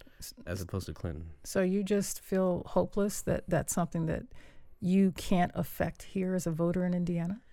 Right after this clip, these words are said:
Speaker 2: Well, I, I've been kinda going around telling people, you know, the health insurance that you have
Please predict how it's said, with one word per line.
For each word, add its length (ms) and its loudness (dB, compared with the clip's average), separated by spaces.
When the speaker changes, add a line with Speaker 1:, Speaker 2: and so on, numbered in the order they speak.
Speaker 2:
Well, 440 4
I, 440 0
I've 140 0
been 120 4
kinda 240 4
going 240 4
around 300 2
telling 280 0
people, 480 -4
you 160 0
know, 300 4
the 200 -4
health 220 0
insurance 360 -2
that 140 -10
you 140 -6
have 460 -4